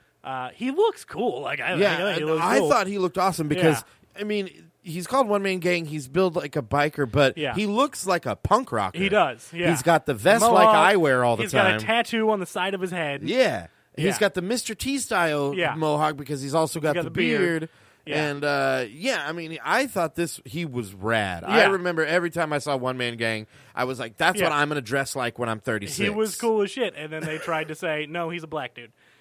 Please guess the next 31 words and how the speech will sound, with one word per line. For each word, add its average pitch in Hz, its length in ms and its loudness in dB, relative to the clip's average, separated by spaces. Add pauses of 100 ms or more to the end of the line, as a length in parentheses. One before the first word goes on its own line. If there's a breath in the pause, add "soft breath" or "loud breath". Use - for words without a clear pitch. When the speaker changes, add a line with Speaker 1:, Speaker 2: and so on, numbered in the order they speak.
(160 soft breath)
Speaker 1:
And 135 80 -6
Speaker 2:
Nope. 165 120 0
Speaker 1:
he 143 100 -8
obviously 160 500 -4
wasn't. 131 260 -14 (120)
Speaker 2:
He's 226 300 -6
not 247 260 -4
a 196 40 0
black 135 340 0
Speaker 1:
<laughs> - 20 -8
Speaker 2:
dude. 98 200 -4
Speaker 1:
He's 185 160 -4
not. 214 480 2 (440 soft breath)
Speaker 2:
I - 80 -2
Speaker 1:
Uh, 170 100 2
Speaker 2:
mean, 202 100 2
Speaker 1:
and 208 100 0
Speaker 2:
and 196 100 0
Speaker 1:
he's 208 140 -4
really, 262 460 -2
like, 190 300 -2
I 165 100 -6
Speaker 2:
who 285 200 0
the 277 80 0
Speaker 1:
never 233 120 -2
Speaker 2:
fuck 294 220 0
were 254 80 -6
they 262 120 -2
trying 254 260 -6
to 208 60 -4
fool? 240 400 0